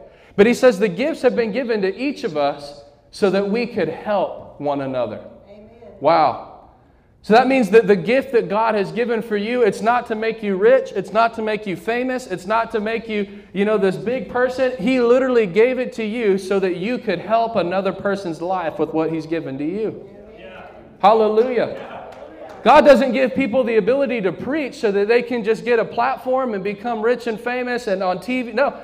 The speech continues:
Speaker 1: that's not why. Will God take people to that level? Absolutely, because they have a word that the generation needs to hear.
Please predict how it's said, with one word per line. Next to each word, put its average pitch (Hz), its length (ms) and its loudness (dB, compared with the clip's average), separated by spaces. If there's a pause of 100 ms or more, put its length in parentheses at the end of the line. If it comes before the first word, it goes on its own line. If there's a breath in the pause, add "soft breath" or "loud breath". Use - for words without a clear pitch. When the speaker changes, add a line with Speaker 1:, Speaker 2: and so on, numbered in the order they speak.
Speaker 1:
that's 269 220 2
not 247 320 0
why. 202 500 0 (200 loud breath)
Will 247 100 4
God 262 300 4
take 302 260 0
people 240 300 0
to 214 80 0
that 190 240 2
level? 202 680 -2 (140)
Absolutely, 302 640 -2
because 233 340 0
they 277 160 0
have 254 200 -2
a 214 60 4
word 185 760 -2
that 190 160 2
the 196 100 0
generation 226 640 -4
needs 202 220 -8
to 180 160 -6
hear. 220 400 -4